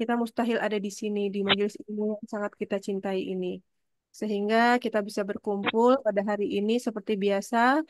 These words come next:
uh, hari Sabtu ya, weekend, Masya Allah, yang penuh berkah bermulazamah. Semoga Allah Subhanahu wa Ta'ala senantiasi-, senantiasa memberkahi semua kegiatan kita pada hari ini.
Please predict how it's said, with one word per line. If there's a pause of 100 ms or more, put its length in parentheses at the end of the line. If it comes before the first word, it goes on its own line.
(420)
uh,
hari
Sabtu
ya,
weekend,
Masya
Allah, (120)
yang
penuh (100)
berkah
bermulazamah. (1120)
Semoga
Allah
Subhanahu
wa
Ta'ala
senantiasi-, (160)
senantiasa
memberkahi
semua
kegiatan
kita
pada
hari
ini.